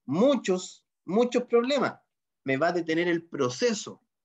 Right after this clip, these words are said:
No voy a poder alimentar con an-, el líquido, ¿ya? Mi proceso de flotación, ¿ya? O de, de, de, eh,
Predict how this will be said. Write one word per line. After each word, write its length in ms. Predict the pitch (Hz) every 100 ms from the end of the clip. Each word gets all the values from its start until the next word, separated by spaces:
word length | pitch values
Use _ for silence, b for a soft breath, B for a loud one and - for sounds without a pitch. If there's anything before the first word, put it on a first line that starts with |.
| _
No 220 | 131 160 160
voy 200 | 170 170
a 80 |
poder 260 | 151 147 160
alimentar 720 | 156 143 131 127 160 165 165 _
con 200 | 151 135
an-, 380 | 139 139 131 131
el 240 | 117 123
líquido, 640 | 139 190 185 190 185 208 - _ _ _
¿ya? 360 | 107 131 156 - _ _ _
Mi 380 | - 120 127 127
proceso 640 | 110 113 113 - 139 131
de 140 | 117 110
flotación, 1200 | - 107 101 95 - 170 226 220 185 160 147 151 _ _ _ -
¿ya? 380 | 110 123 127 - _ _ -
O 260 | 110 113
de, 840 | 110 113 113 104 101 101 98 98 _ _ _ _ _
de, 560 | - 87 80 82 87
de, 380 | - - 107 - _
eh, 260 | 101 101